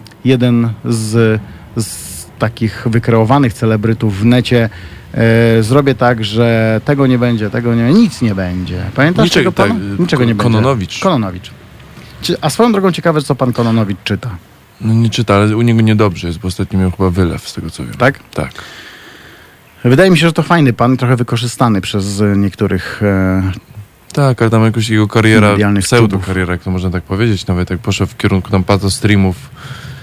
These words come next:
Speaker 2: i publikuje właśnie jakieś takie
Speaker 1: Ale oglądalność była swego czasu
Speaker 2: No
Speaker 1: ogromna.
Speaker 2: była, no, ale ostatnio właśnie jakby, y, historia upadku troszkę.
Speaker 1: Cóż, może kiedyś, gdzieś kiedyś ktoś napisze książkę o takich,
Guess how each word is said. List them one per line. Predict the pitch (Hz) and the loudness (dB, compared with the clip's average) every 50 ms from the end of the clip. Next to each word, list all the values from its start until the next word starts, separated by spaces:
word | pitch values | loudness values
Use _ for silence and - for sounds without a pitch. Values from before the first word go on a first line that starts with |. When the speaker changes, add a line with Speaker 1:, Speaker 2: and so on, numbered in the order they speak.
| - - - - - - - | -18 -18 -20 -18 -18 -14 -10
Speaker 2:
i | - 80 71 - | -8 -8 -8 -6
publikuje | - 104 90 - - - - 101 98 95 90 | -4 -4 -2 -2 -2 -2 0 0 2 2 2
właśnie | 82 87 87 - - 90 | 0 -2 -4 -4 -4 -4
jakieś | 85 80 - - | -4 -4 -6 -6
takie | - 85 - - 80 78 78 82 | -6 -6 -6 -6 -6 -6 -4 -2
Speaker 1:
Ale | 131 131 151 170 165 | 2 2 4 4 4
oglądalność | 160 156 143 143 135 131 113 117 110 110 113 - 120 110 | 2 4 4 4 4 4 4 4 2 2 2 0 0 0
była | 110 107 110 110 110 117 | 0 2 2 4 2 2
swego | 117 - - 113 107 113 | 0 -2 -4 -2 -2 -2
czasu | - - 95 95 - 113 | -2 -2 -4 -4 -4 -4
Speaker 2:
No | 113 113 | -2 -2
Speaker 1:
ogromna. | 117 113 113 107 - - | 0 2 2 2 2 2
Speaker 2:
była, | 127 120 107 95 90 85 | 2 2 0 0 0 -2
no, | 82 80 78 87 | -4 -4 -4 -2
ale | 92 104 | 0 0
ostatnio | 104 - - 110 104 - 104 95 | 0 2 0 0 0 0 0 0
właśnie | 95 95 92 - 101 | 0 0 -2 -2 -2
jakby, | 90 90 90 92 - | -2 -2 -2 -2 -4
y, | - - - - - - - - - 117 113 64 92 95 90 101 98 101 - | -6 -8 -10 -8 -6 -6 -6 -6 -6 -6 -6 -6 -4 -4 -4 -4 -4 -6 -6
historia | - - - 113 104 101 98 | -6 -2 2 2 4 4 4
upadku | 92 - 95 90 - - - - | 2 2 0 -2 -2 -4 -10 -10
troszkę. | - - - - - - - - - - - - - - - - - - - - - - - - - - - - - - - - - - - - - - - | -8 -8 -10 -10 -10 -10 -12 -14 -14 -16 -18 -20 -20 -20 -20 -20 -18 -14 -14 -14 -14 -14 -20 -20 -20 -20 -18 -18 -16 -16 -16 -16 -18 -18 -20 -20 -18 -12 -6
Speaker 1:
Cóż, | - - 104 - - - - - - - | -2 0 0 0 -2 -6 -8 -6 -2 2
może | 113 113 104 107 | 2 4 4 2
kiedyś, | 95 - 117 113 104 107 | 2 2 2 2 2 2
gdzieś | 113 110 110 101 - | 2 2 2 2 0
kiedyś | - 123 117 101 - | 0 0 0 0 -2
ktoś | - - 117 104 117 | -2 -2 -2 0 0
napisze | 113 104 - - - 120 | 0 0 -2 -2 -2 -2
książkę | 113 - - 139 131 - - - 110 104 101 | -2 -2 0 -2 -2 -2 -2 -2 0 0 0
o | 92 95 101 98 98 95 98 98 98 - | 0 0 0 0 0 -2 -2 -2 -4 -4
takich, | - 101 - - 104 95 92 - - - | -6 -6 -4 -4 -4 -4 -4 -8 -10 -4